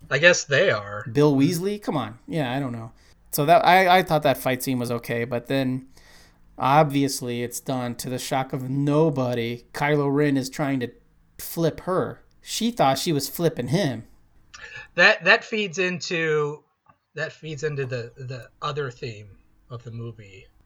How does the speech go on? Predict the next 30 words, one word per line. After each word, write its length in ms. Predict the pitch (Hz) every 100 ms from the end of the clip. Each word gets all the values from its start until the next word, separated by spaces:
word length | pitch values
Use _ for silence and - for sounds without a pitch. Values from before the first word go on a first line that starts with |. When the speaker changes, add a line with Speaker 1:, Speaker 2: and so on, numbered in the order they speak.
| _ -
Speaker 1:
which 280 | 120 -
is 600 | 117 110 107 110 - - _ _ -
you, 220 | 139 135 147 143
yeah, 180 | 151 156 - - _
letting 420 | 165 165 165 147 123
go 260 | 139 127
of 120 | 120 113
everything. 440 | 107 101 - - - _ _ _ _ _ _ _ _
Speaker 2:
Yeah, 440 | 143 151 151 123 - -
let, 280 | 156 156
let 180 | 160 170
go 140 | 165 160
of 60 |
the 120 | 147 147
old, 360 | 156 117 - -
right? 260 | 139 139 147
Like, 220 | 123 -
that's, 420 | 220 208 - - - - - - - -
that's 220 | 131 -
in 80 | 143
my 120 | 127
notes. 520 | 123 131 113 - - - - - - - - - -
I 100 | 139
like 320 | 147 160 139
that 160 | 160 123
Kylo 360 | 143 135 135 131
Ren. 260 | 131 131 143
It, 180 | 151 -
it, 240 | 151 -
it's 200 | 185 -